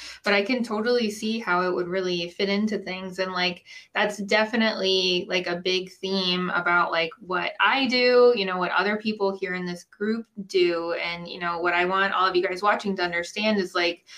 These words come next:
you know, when we go out on our own and, like, create our own practice, especially as solo entrepreneurs and everything, like, you're delivering more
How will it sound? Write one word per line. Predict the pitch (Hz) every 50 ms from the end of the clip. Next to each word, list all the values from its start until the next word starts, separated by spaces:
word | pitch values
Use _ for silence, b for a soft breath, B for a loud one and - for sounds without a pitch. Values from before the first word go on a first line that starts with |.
| B B B B B
you | 196 202
know, | 196 185 180
when | 185 185 185
we | 190 190 185
go | 208 220 254
out | 269 254 233 220 208
on | 190 190 190
our | 180 165 - -
own | 180 190 214 226 220 208 190
and, | 175 170 170
like, | 170 170 165 -
create | - - 175 175 185 -
our | - 165 156 - -
own | 185 190 196 202 196
practice, | - 175 160 160 160 - 151 156 160 - 170
especially | 175 - - 196 214 226 - 220 214 202 196 180
as | 170 160 160 160 - - - _
solo | - - - 220 240 262 262 240 233 240 254 262 262 -
entrepreneurs | - 202 214 220 226 233 208 - 202 196 220 254 269 269 226 -
and | -
everything, | - - 175 175 175 180 - 180 180 180
like, | 180 175 170 - _ B B B B B B
you're | 196 226 240 240
delivering | 269 262 262 262 269 254 254 247 226 208 196 196 185
more | 180 180 180 190 208 220 202 180 170 165 156 196 240 247 240